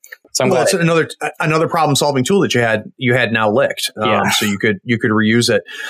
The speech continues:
Speaker 2: Um, other things that are real nice, um, for those of you that play around with it that may not have been immediately apparent, um, but if you hold down your thumb, you can s-, switch the order of your crews. Um, so you can
Speaker 1: Yes.
Speaker 2: drag things around, which is really nice. Um,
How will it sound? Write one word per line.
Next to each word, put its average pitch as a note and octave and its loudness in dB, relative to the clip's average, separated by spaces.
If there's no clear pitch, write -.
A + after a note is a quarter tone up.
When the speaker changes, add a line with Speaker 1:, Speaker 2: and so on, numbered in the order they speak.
Speaker 2:
Um, F#3+ 2
other A#3 2
things A3+ 0
that G3 2
are F3 0
real D#3+ 4
nice, C#3 2
um, C3 2
for B2+ -2
those C3 2
of C3+ 0
you B2+ 2
that A#2+ 0
play C3 2
around A#2 2
with A#2 2
it A#2 2
that A2+ 0
may B2 2
not A#2+ 0
have A#2 0
been A2+ 2
immediately A2+ 2
apparent, A2 0
um, G#2+ 2
but G#2+ 0
if G#2 -2
you B2 2
hold C3+ 2
down B2 0
your A2+ 0
thumb, A#2+ 0
you A2+ -10
can G#2 0
s-, - -20
switch - 0
the A#2+ -6
order B2 2
of B2 -2
your A#2+ 0
crews. B2 0
Um, G#2+ 0
so G2+ 0
you - -2
can G#2+ 0
Speaker 1:
Yes. A2 -2
Speaker 2:
drag A#2 0
things A#2+ 0
around, A2+ 0
which G#2+ -4
is - -4
really C3+ 0
nice. A#2+ -2
Um, A2 2